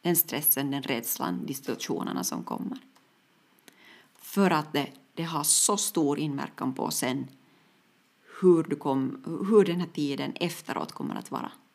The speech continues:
Det är för många kvinnor, tycker jag, som,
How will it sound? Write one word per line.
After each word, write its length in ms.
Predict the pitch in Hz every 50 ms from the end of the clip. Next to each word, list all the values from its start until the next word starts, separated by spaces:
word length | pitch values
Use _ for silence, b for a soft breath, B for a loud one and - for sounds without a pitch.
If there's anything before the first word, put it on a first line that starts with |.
| _ _ _ _ _ _ _ _ _ _ _ _ _ _ _ _ _ _ _ _ B B B B B B B B B -
Det 200 | - - - 180
är 60 | 175
för 380 | 175 - - - 214 202 196
många 300 | 196 180 160 156 151 156
kvinnor, 420 | 156 - - 151 151 147 143 143 135
tycker 300 | 139 - - - - -
jag, 140 | 139 135 -
som, 280 | - 151 143 135 -